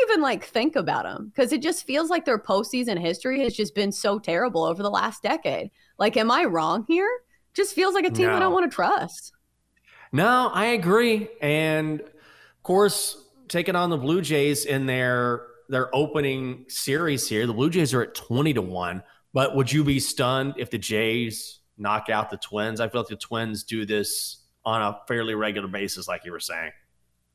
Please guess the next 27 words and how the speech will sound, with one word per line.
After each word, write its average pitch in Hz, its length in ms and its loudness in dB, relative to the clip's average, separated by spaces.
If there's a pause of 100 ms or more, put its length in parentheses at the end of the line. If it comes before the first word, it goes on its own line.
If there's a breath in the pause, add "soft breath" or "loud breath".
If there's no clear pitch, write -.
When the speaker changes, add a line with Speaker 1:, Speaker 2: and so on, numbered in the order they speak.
(400)
Speaker 1:
Yeah, 190 440 0
I 208 160 2
wouldn't 277 280 2
be 208 60 -2
shocked 175 380 -2
at 143 80 -2
all. 165 420 -4
Uh, 180 260 2
is 190 120 -2
there 233 140 2
anybody 269 380 2
in 220 100 -2
the 170 60 -2
bottom 165 360 0
tier 220 240 0
that 190 140 0
you 180 120 -2
would 175 300 -2
throw 185 300 0
some 190 240 -4
money 165 260 0
on? 202 300 0
'Cause 196 200 -2
you 226 80 2
are 392 140 2
getting 285 220 0
long, 170 340 0